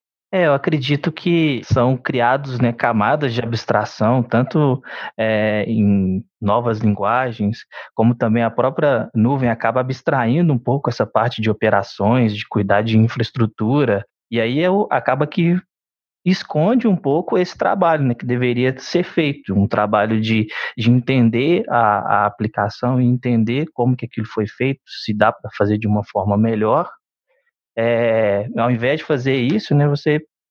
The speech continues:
escolhe simplesmente, "Ah, não, preciso de colocar mais, mais um servidor aqui." Com dois cliques, hoje em dia, a nuvem te permite fazer isso.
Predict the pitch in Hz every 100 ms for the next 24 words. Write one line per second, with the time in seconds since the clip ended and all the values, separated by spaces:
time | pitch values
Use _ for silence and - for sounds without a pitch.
0 | - 147 - - 123 131 160 156 139 165
1 | 180 160 139 151 233 208 175 127 - 107
2 | 143 123 107 170 - 131 - 113 127 131
3 | 156 160 151 135 120 127 143 131 - 127
4 | 127 131 123 135 135 123 135 - 113 104
5 | - 113 117 123 - 117 120 127 127 131
6 | 120 117 127 - - - - - 120 123
7 | 117 120 - 170 147 120 123 - 135 131
8 | 151 104 -